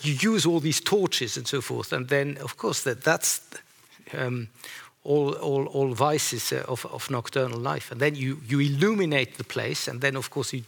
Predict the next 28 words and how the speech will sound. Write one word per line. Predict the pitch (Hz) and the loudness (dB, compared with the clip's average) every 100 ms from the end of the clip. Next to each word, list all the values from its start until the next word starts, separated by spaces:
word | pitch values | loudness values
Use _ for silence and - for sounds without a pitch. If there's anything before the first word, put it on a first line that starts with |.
| - | -4
you're | 135 | -2
not | 131 139 | 0 -2
even | 147 123 | -2 0
getting | 127 - | 0 0
tired. | - - 127 104 - - - - - - - - - | -2 -2 -4 -8 -12 -14 -16 -18 -20 -14 -12 -6 2
And | 147 | 4
then | 254 220 | 4 2
in, | 165 151 143 | -2 0 0
in | 160 | 2
the | 147 | 4
morning | 147 208 196 139 | 4 4 4 0
when | 127 | 0
the | |
sun | 107 220 233 | 0 0 2
is | - | 2
out | 123 127 - | 2 0 -2
and | 135 135 | -4 -2
you | 123 | 0
wouldn't | 160 202 156 | 0 0 0
need | 143 135 123 | 0 0 0
any, | 135 123 - - | 0 0 -6 -4
any | 139 113 | -2 -2
torches, | 107 - 117 - 147 - - - - _ - | -6 -6 -4 -4 -4 -6 -14 -20 -20 _ -6
you | |
know, | 135 117 | -2 0
everyone | 139 139 131 127 | 0 0 -2 -2
is | 123 | -4
asleep, | - - 156 | -4 -2 -4